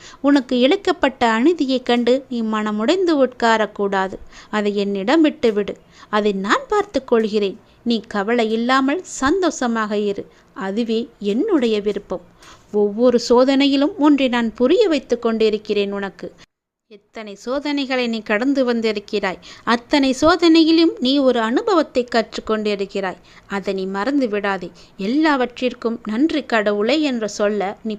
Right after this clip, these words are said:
பழகிக்கொள். நீ என்னை நம்பி வந்து விட்டாய். உன்னை காக்க வேண்டியது என்னுடைய கடமை. நீ கலங்காமல் உன் கடமைகளை செய்து கொண்டேரு. இனி எல்லாமே உனக்கு நல்லதாகவே நடக்கும்.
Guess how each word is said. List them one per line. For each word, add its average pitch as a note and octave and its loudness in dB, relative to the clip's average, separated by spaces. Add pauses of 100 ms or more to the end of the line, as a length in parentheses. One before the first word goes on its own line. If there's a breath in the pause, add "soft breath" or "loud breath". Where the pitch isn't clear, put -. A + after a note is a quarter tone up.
பழகிக்கொள். A3+ -4 (600 loud breath)
நீ B3 4
என்னை A#3 2
நம்பி A#3+ 2
வந்து A#3 2
விட்டாய். F#3+ -4 (240 loud breath)
உன்னை A3+ 0
காக்க A3+ 0
வேண்டியது B3+ 2
என்னுடைய A#3+ 0
கடமை. G3+ -2 (260)
நீ G#3 -6
கலங்காமல் A#3 0
உன் B3 -4
கடமைகளை B3 2
செய்து G#3 -4
கொண்டேரு. G3 -2 (300 loud breath)
இனி A3 -2
எல்லாமே C#4+ 4
உனக்கு A3 -4
நல்லதாகவே G3 -4
நடக்கும். A#3 -2